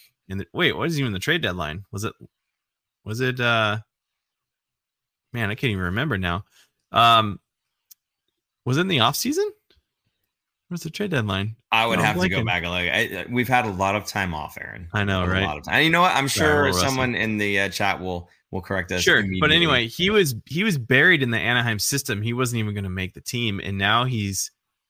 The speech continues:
Speaker 1: traded to the Sharks, and he is, uh, starting and power play quarterback of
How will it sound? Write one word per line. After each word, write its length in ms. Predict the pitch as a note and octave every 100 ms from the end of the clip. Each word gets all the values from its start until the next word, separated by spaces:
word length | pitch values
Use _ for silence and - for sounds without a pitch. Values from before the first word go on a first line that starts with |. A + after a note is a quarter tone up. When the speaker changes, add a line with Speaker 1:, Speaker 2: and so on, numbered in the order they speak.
| _ E3+
Speaker 1:
traded 420 | - C3+ D3 D3
to 80 | C3+
the 80 | G#2
Sharks, 600 | - G2 F2 - - - _
and 240 | G#2 G2+ G2
he 180 | G2 F#2
is, 440 | F2+ F2 - - _ F#2+
uh, 460 | F2+ F2+ G1+ G1+ - _ _ _ _ _ -
starting 800 | - - - A#2+ A#2 G#2 G2 -
and 380 | G2+ F#2+ F#2 G2+ _ _
power 260 | - G#2+ G#2
play 200 | - F#2+
quarterback 640 | - A#2 G#2 F2+ E2+ E2+ - - _ _ _ _ -
of 280 | G#2 F#2